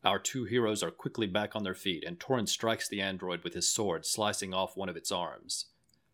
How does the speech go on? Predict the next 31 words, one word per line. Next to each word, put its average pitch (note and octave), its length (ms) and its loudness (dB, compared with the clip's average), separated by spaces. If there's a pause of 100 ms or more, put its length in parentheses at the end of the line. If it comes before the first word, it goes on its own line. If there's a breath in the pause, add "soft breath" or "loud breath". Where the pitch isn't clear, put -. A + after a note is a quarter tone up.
(200)
The - 80 8
battle G#2+ 340 6
android F#2+ 400 0
grabs A2 320 2
Tamra G#2+ 420 0
and D#2+ 120 -6
is E2+ 80 -4
preparing C#3 460 0
to - 60 0
crush - 300 -2
her G2 140 0
head F#2+ 380 -2
when A2 100 -2
she - 180 2
ignores G#2+ 440 2
the G2+ 100 2
instructions F2+ 580 -2
she B2+ 160 -2
gave G2 240 2
Torin G#2 400 0
in E2+ 60 -4
the F2 80 -6
previous G2+ 420 2
issue F2+ 360 0 (220 soft breath)
and E3+ 160 -2
shoots - 380 2
the G#2+ 140 2
android G2+ 340 2
with F#2 160 -4
her F2+ 100 -2
laser. E2+ 520 -4